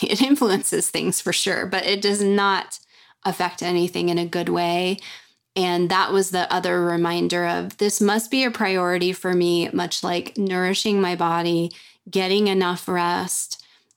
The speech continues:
exercising. I know the things that feed my soul, and for you, that may look different.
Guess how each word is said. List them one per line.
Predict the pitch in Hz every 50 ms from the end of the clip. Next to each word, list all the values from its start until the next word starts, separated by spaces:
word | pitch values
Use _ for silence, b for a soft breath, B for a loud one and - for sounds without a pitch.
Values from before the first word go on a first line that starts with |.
| _ _
exercising. | - 196 190 - - 202 196 185 - - 185 180 180 180 175 185 185 180 180 180
I | - - 185 214
know | 247 247 226 190 180 185 180 190 185 190
the | 185 185 185 185
things | - - 180 180 175 175 185 185 -
that | - - - -
feed | - - 196 190 165
my | 185 180 175 180 175 180
soul, | - - 180 175 175 175 180 214 240 247
and | 233 190 196 185
for | - - 190
you, | 185 175 180 180 185
that | 180 180 175 -
may | - 180 180 180
look | 180 185 185 - -
different. | - 190 185 - - 208 226 247 170 - - -